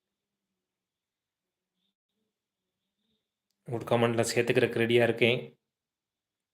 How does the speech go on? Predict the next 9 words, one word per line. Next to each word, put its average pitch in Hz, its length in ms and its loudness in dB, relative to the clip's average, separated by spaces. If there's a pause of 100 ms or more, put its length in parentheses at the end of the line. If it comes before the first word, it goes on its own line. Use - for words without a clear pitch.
(1500)
ஹாய், 113 380 -6
ஹாய், 110 280 2 (100)
ஹாய், 107 340 2
ஹாய். 113 520 -2 (1600)
வணக்கம், 113 640 -8
வணக்கம், 104 600 -10
வணக்கம். 110 640 -10 (4000)
கமெண்ட் 113 320 -6
பண்ணுங்க. 120 720 0